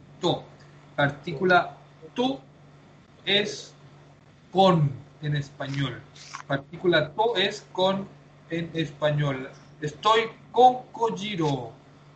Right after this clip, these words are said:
Camino con Kojiro. Cocino con Kojiro.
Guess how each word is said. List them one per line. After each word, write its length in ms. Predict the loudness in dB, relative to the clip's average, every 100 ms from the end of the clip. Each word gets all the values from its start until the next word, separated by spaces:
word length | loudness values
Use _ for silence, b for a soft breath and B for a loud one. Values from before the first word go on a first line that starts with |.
| -20 -20 -20 -4
Camino 600 | -2 0 -2 2 2 2
con 320 | 0 2 2 -4 -14
Kojiro. 640 | -4 -4 -2 0 2 0 -4 -16 -20 -20 -2
Cocino 680 | 0 0 -2 0 0 -4 0
con 320 | 6 6 4 -6 -20 -20 -20 -10
Kojiro. 680 | -8 -6 -10 -2 0 0